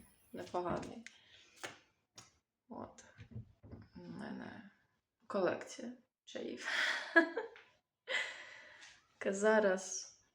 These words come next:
щось спробую зробити з обличчям. Хоча, мабуть, нічого не буду робити з обличчям.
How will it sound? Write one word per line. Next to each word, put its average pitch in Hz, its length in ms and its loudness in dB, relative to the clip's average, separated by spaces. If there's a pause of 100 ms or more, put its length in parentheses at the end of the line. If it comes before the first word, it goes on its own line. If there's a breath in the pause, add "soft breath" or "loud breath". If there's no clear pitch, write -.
(100)
щось 175 560 0
спробую 175 540 2
зробити 170 500 -2
з 170 80 -4
обличчям. 226 680 0 (2750)
Хоча, 202 400 0
мабуть, 185 360 2
нічого - 360 0
не - 120 -2
буду - 280 -2
робити - 380 -4
з 190 60 -4
обличчям. 220 580 -2